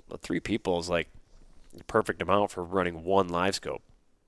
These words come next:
right? One guy is running it, one guy drills, the other guy fishes. You know,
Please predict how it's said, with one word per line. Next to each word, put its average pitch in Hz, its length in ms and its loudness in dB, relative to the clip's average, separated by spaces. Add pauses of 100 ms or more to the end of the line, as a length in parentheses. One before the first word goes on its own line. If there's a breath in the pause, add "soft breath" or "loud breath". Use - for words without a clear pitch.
(400)
right? 92 220 2
One 98 180 0
guy 92 360 2
is 85 140 -8
running 110 280 4
it, 107 160 4
one 92 140 0
guy 87 140 0
drills, 101 340 6
the 90 60 -2
other 90 100 0
guy 87 140 2
fishes. 85 420 -2
You 85 60 -6
know, 80 180 -6